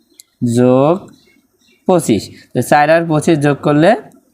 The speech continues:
ঊনত্রিশ হয়। অন্য কোনো সংখ্যা নিলে কিন্তু নাও হতে পারে। এমন সংখ্যা নিতে হবে যাতে সেগুলোকে বর্গ করা যায়। এখন দেখো, সমান চিহ্ন দিয়ে দেখো, চারের বর্গ হচ্ছে দুইয়ের উপর স্কয়ার। তাহলে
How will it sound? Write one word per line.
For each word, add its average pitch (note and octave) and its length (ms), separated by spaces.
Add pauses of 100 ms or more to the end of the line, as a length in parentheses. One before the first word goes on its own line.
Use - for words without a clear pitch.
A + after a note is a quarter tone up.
(680)
ঊনত্রিশ E3 480
হয়। A2+ 120 (100)
অন্য D#3+ 120 (120)
কোনো E3+ 120 (100)
সংখ্যা D#3 320
নিলে F3 220
কিন্তু F3+ 200 (120)
নাও D#3 220
হতে B2+ 260
পারে। G#2+ 180 (1080)
এমন D#3 240 (120)
সংখ্যা F3+ 300
নিতে E3+ 200
হবে D#3+ 180 (100)
যাতে E3 240
সেগুলোকে D#3+ 360 (120)
বর্গ F3 240 (140)
করা G#2+ 240
যায়। G2 120 (320)
এখন C#3 180
দেখো, D#3+ 240
সমান D#3 280
চিহ্ন C#3 160 (140)
দিয়ে D#3 160 (580)
দেখো, D3 180 (120)
চারের E3 360 (120)
বর্গ D3+ 200 (100)
হচ্ছে C#3+ 260 (480)
দুইয়ের C#3+ 260
উপর E3+ 140 (160)
স্কয়ার। G#2 280 (920)
তাহলে C3 160